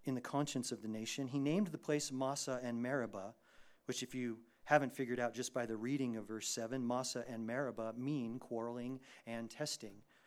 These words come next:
He named the place Massah and Meribah because of the quarrel of the sons of Israel and because they tested the Lord. That spot now geographically is known as Massah and Meribah.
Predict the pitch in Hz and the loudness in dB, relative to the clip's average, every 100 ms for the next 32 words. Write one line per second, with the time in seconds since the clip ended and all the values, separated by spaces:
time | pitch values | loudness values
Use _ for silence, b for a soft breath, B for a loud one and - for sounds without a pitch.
0 | b b b _ _ - 160 190 190 190 | b b b _ _ 8 12 12 12 12
1 | 180 170 170 175 185 170 165 214 175 143 | 10 12 12 12 12 10 12 12 12 12
2 | 160 185 160 143 147 - 165 165 156 143 | 10 10 8 8 2 10 12 12 12 8
3 | 160 156 147 147 208 196 139 - 151 160 | 6 6 4 6 8 8 6 4 4 4
4 | 160 160 - 170 156 151 208 143 98 - | 4 2 4 2 4 8 8 8 4 -8
5 | B B B B 185 220 220 - - 254 | B B B B 12 12 12 4 10 12
6 | 262 190 208 175 208 220 - 190 214 170 | 12 12 10 8 12 12 10 6 8 12
7 | 208 226 196 185 185 170 175 156 233 202 | 12 12 8 6 8 8 6 6 8 8
8 | 147 156 190 156 131 139 135 131 - 160 | 6 6 6 6 4 2 2 2 2 0
9 | 143 120 123 135 160 185 160 110 110 | 0 -2 -2 -4 -4 0 0 -4 -10